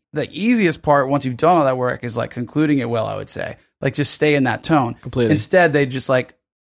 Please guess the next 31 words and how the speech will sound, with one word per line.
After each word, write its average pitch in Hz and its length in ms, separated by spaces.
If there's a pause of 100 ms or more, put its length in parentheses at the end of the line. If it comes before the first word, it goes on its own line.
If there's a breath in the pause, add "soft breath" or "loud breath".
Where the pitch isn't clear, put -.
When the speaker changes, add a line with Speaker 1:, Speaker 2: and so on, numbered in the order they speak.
(180)
Speaker 1:
m-, 127 240
then 135 440
made 135 200
it 127 80
into 123 160
a 117 80
weird 113 300
slasher 117 360
movie 92 240
at 87 100
the 92 120
end. - 220 (260)
Like, 151 220
Speaker 2:
I, 160 60
Speaker 1:
Game 160 240
Speaker 2:
I - 20
Speaker 1:
of - 80
Thrones 165 260
became 139 300
a 135 60
big 131 160
blockbuster 120 580
Speaker 2:
Completely 110 460
agree. 147 100
Speaker 1:
movie. 101 300
Like, 113 160
it's 131 100
the 139 80
same 143 380
fuck 123 200
up. - 200